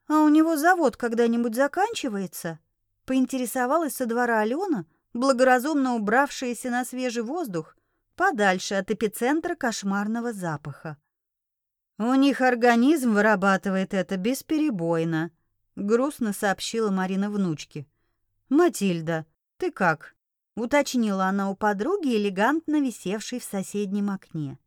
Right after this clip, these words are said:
«Бывало лучше», флегматично сообщила Матильда, обмахиваясь кухонным полотенцем. «Хотя и хуже бывало, но реже. Надо же,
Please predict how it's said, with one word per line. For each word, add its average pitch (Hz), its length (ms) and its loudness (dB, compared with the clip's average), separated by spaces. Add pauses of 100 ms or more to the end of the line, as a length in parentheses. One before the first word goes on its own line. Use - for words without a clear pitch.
(320)
«Бывало 202 640 2
лучше», 165 720 -4 (360)
флегматично 233 840 -2
сообщила 208 560 -4
Матильда, 233 640 -4 (400)
обмахиваясь 254 760 0
кухонным 226 520 -6
полотенцем. 175 800 -6 (400)
«Хотя 240 520 4
и 262 100 4
хуже 359 460 -2
бывало, 339 580 4
но 269 240 2
реже. 175 640 0 (220)
Надо 196 520 2
же, 180 280 -2